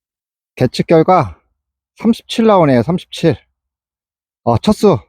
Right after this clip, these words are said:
삼십칠로 시작합니다. 지금 시간은 오전 열한 시고요. 어, 어저께 저녁에, 그, 저녁 여덟 시 쯤에 그 글루텐 미끼로 삼십칠 짜리 허리끝 붕어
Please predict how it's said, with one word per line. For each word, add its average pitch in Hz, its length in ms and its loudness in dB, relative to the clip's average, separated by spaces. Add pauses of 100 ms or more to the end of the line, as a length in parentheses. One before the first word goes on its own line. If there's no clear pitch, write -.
(440)
삼십칠로 220 460 0
시작합니다. 170 480 0 (2250)
지금 175 300 2
시간은 160 880 0
오전 139 260 2
열한 123 240 0
시고요. 123 560 0 (640)
어, 104 220 0
어저께 123 340 0
저녁에, 127 680 -2 (580)
그, 107 280 -2
저녁 131 220 0
여덟 123 200 2
시 127 260 -8
쯤에 156 520 -2 (880)
그 98 100 -10
글루텐 143 500 0
미끼로 151 600 0 (1040)
삼십칠 - 400 -2
짜리 151 220 2
허리끝 202 440 -2
붕어 120 360 -2